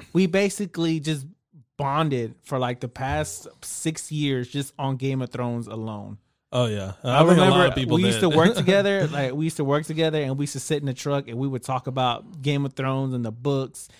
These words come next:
Speaker 1: And he's the one that actually got me interested into reading the books prior to any of the shows being released, because I think we were in, what, season four, three? No, season three?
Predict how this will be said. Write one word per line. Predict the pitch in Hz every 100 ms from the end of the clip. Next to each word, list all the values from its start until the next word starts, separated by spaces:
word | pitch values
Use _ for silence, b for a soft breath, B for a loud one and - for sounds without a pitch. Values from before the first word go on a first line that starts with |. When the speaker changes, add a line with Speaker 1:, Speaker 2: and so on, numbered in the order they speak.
| b
Speaker 1:
And | - 139
he's | 220 262
the | 254
one | 233
that | 214
actually | 208 214
got | 170 185 180
me |
interested | 160 185 170 - 170
into | 156 143 -
reading | 127 139 208 196
the | 165
books | 127 131 123
prior | - - 151 151
to | 147 139
any | 156 147
of | 139
the | 123 120 113 b b b
shows | - 160 156 135
being | 139 135
released, | 120 123 156 131 -
because | 123 131 120
I | 135
think | 139 170
we | 165 156
were | 147
in, | 127 143 135 131 127
what, | 127 107
season | - 151 143 147 135 127 117 - - _
four, | 123 143 160 180
three? | - 151 175 175
No, | 151
season | 147 185 170
three? | - 131 151 214